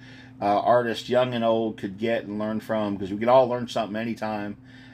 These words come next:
And I, I truly appreciate you taking the time, my friend, taking a few minutes to visit and, and, uh, talk about your book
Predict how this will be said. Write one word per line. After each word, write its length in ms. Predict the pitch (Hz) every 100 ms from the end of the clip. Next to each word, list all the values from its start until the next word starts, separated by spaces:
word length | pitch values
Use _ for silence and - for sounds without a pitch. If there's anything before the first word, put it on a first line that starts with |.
| -
And 320 | 104 107 107
I, 180 | 107 110
I 40 |
truly 380 | 113 - 165 151
appreciate 440 | 131 - 127 - 113
you 80 |
taking 320 | 107 117 104 107
the 60 |
time, 220 | 101 110 104
my 80 |
friend, 360 | 101 110 107 107 - - -
taking 220 | - 147 143
a 60 |
few 180 | 131 135
minutes 260 | 131 127 117
to 120 | 110
visit 600 | 98 120 - 120 120 -
and, 400 | 101 104 104 104
and, 480 | 101 107 104 104 98
uh, 220 | 104 101 101
talk 260 | - 123
about 280 | 131 123 117
your 80 | 107
book 360 | 95 117 117